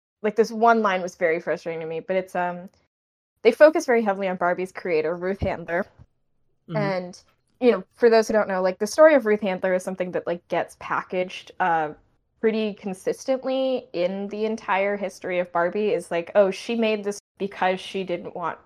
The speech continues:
Speaker 1: like, she wanted an option that wasn't baby dolls. And, like, this narrative comes in, you mentioned Lisa Simpson versus Malibu Stacy. Like, that is in that episode. It's in basically every history of Barbie, every corporate history.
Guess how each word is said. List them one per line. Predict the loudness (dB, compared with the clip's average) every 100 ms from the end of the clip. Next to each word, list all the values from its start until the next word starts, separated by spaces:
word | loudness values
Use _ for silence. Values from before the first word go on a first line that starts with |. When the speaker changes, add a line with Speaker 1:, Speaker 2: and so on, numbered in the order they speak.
| -10
Speaker 1:
like, | -8 -8 -12
she | -4
wanted | 0 0 -2
an |
option | -4 -4 -6
that | -8
wasn't | -6 -6
baby | -6 -4
dolls. | -6 -6
And, | -8
like, | -2
this | 0 2
narrative | 2 2 0 -2
comes | -10 -12 _ _ -8
in, | -8 -8 -12 _ _ _ _
you | -8
mentioned | -8 -8 -8 -10 -8
Lisa | -6 -4 -4
Simpson | -2 0 0
versus | 0 -2 -4
Malibu | -2 -2 -2 -4 -8
Stacy. | -2 -2 -2 -6 -8 _ _ _ _
Like, | -6 -6 -10 0
that | 2 4
is | 2
in | 0 2
that | 4
episode. | 4 0 0 2 2
It's | 0 -4
in | -6 -4
basically | -6 -4 -2
every | 0 0
history | 0 0 0 0
of | 2
Barbie, | 0 0 0
every | -2 -2
corporate | 0 2 2
history. | -2 -4 -2 0 -2